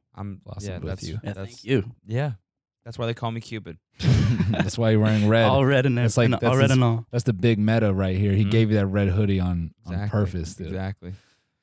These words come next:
Speaker 2: Well, yo, uh, Matt's calling. The
Speaker 1: Thanks
Speaker 2: boss
Speaker 1: for
Speaker 2: is
Speaker 1: coming
Speaker 2: calling.
Speaker 1: on, brother.
Speaker 3: Thank
Speaker 2: Yeah,
Speaker 3: you for having
Speaker 2: seriously.
Speaker 3: me. No, I
Speaker 2: Thanks for
Speaker 3: had
Speaker 2: coming
Speaker 3: fun.
Speaker 2: out, dude. Yeah.
Speaker 1: We appreciate it. And yeah, you're way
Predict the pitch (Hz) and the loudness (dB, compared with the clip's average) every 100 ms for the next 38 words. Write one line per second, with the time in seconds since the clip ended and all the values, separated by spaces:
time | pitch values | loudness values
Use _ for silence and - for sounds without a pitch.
0 | _ 104 107 110 104 92 - 101 98 95 | _ 0 2 4 4 2 -2 0 0 0
1 | 104 101 - 101 101 101 95 - 120 101 | -2 -4 -4 0 2 0 -2 -4 0 2
2 | 107 110 110 107 113 104 98 101 113 113 | 2 0 0 2 2 2 2 2 0 -4
3 | - _ _ _ _ 117 117 90 90 131 | -10 _ _ _ _ 0 2 0 2 4
4 | 107 101 87 85 107 110 104 107 104 107 | 4 2 0 0 0 2 0 -2 -2 -2
5 | 92 92 92 - _ _ 101 98 80 - | -4 -6 -6 -10 _ _ -6 -4 -6 -8
6 | 117 110 110 107 98 90 87 - 92 95 | -10 -2 0 0 -2 -4 -6 -10 -12 -8
7 | 98 95 85 90 90 85 90 95 92 92 | -4 -4 -4 -6 -8 -8 -6 -6 -6 -8